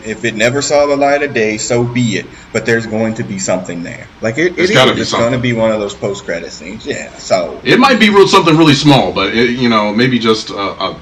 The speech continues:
Speaker 2: them, uh, showing the image of a four. Maybe, uh, on the, um,
Speaker 1: Yeah.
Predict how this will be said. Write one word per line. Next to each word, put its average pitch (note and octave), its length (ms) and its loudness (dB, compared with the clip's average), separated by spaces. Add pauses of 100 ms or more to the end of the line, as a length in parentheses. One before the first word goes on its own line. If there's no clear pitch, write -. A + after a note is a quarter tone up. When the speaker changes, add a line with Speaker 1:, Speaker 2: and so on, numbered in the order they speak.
(300)
Speaker 2:
them, A2+ 300 2 (460)
uh, F#2+ 200 -2
showing A2+ 440 2
the G2+ 160 -4
image G#2 220 0
of F#2+ 100 -4
a F2+ 60 -6
four. F2+ 440 -4 (380)
Maybe, A2 300 2
uh, G#2 80 2
on F#2+ 520 -4
the, G2 240 -2
um, F2+ 300 -4 (220)
Speaker 1:
Yeah. G#2+ 160 -2